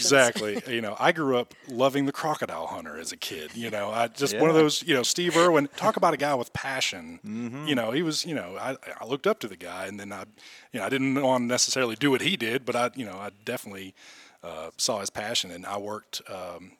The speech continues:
Speaker 1: you know, made gr-, you know, fair, good grades in high school, went to, uh, Tennessee Tech University, got a, a bachelor's degree in wildlife and fisheries, but Tennessee Martin, U T K, they all have programs like that.
Speaker 3: Mm-hmm.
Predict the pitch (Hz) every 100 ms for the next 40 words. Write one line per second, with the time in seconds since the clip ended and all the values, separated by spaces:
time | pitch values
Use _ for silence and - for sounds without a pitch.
0 | _ _ _ - - 85 - 95 92 -
1 | 104 82 - 95 104 101 110 110 113 117
2 | 117 104 120 - 131 131 123 - 120 113
3 | 113 - 123 117 - 98 - 123 117 120
4 | 127 120 120 117 123 - 120 113 110 107
5 | _ 101 92 104 110 - 113 104 117 110
6 | 113 104 110 110 110 - 101 101 - 107
7 | 113 - 92 - - - - 113 107 117
8 | 110 110 117 117 107 104 110 - 110 -
9 | 117 113 104 101 107 110 101 113 110 113
10 | 107 104 113 - 110 113 101 101 101